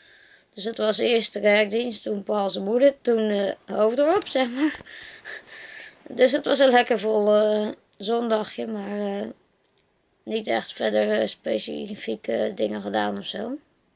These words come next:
We gaan nu eerst eens even kijken naar Moltalk. Wat mij zelf trouwens opviel, was dat, eh, Sarah aan het knikken was, eh, toen, eh,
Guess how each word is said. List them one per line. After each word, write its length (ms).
We 140
gaan 160
nu 120
eerst 180
eens 80
even 220
kijken 640
naar 220
Moltalk. 600
Wat 220
mij 200
zelf 300
trouwens 340
opviel, 560
was 220
dat, 260
eh, 120
Sarah 540
aan 120
het 120
knikken 380
was, 300
eh, 140
toen, 380
eh, 300